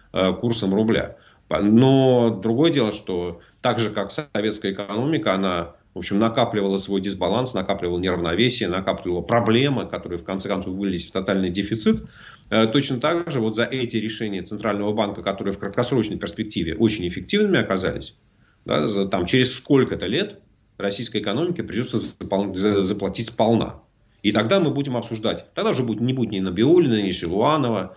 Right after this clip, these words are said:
там будут какие-то совершенно другие люди. Мы будем там спрашивать: "Ой, как же так? Вот как же эти люди, там, Иванов, Петров, Сидоров, которые в тот момент будут, там, творцами российской экономической или финансовой политики, довели дело до коллапса?" Да не они довели.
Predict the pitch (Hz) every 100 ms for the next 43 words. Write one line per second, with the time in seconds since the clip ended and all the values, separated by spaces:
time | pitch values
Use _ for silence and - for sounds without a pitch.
0 | _ - 104 127 113 110 117 - 120 104
1 | 104 - 147 156 139 113 131 117 107 98
2 | 123 160 160 190 196 175 - 117 - -
3 | - - - 269 196 - 160 156 160 -
4 | 117 156 110 101 101 104 117 123 - 110
5 | 110 107 - 110 95 - 95 92 90 107
6 | 98 104 92 87 92 85 - - _ -
7 | 78 80 113 110 - 95 87 95 101 92
8 | - - 101 101 101 92 - 92 104 98
9 | 85 78 107 185 196 113 95 98 180 113
10 | 123 113 - 120 98 - - 69 110 180
11 | 196 113 85 98 87 -